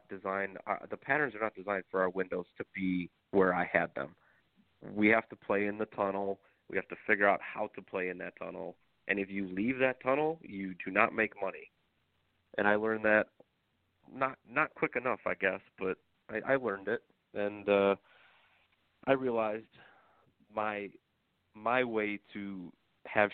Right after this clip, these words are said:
shallow angles and, and play straighter was to throw it harder. I, I didn't really know how to back off the rev rate consistently enough. So I just said, "You know what?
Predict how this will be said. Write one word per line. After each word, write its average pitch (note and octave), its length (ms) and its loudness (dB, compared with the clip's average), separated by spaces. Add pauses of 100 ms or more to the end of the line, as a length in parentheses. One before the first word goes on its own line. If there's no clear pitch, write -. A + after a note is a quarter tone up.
shallow G2+ 360 4
angles F#2+ 440 -4
and, F#2 300 -12
and G2 200 -2
play G2+ 300 4 (140)
straighter F#2+ 500 4 (640)
was G2 360 4 (540)
to G#2 160 -2
throw F2+ 160 -4
it E2+ 60 -8
harder. G#2 340 0 (220)
I, - 60 -12 (100)
I G2+ 100 -4
didn't A#2+ 260 -4
really G#2+ 300 2 (100)
know G#2+ 300 2
how G#2 220 -2 (100)
to A2 80 -6
back G2 320 2
off G2 240 4
the F2+ 60 -12
rev G2 240 -2 (100)
rate F#2 280 -4
consistently - 760 -12
enough. - 260 -12 (1700)
So G2+ 100 8
I G#2 120 8
just G#2 260 -4
said, G2 160 -4
"You F#2+ 80 -12
know G#2 100 -4
what? C3 220 -6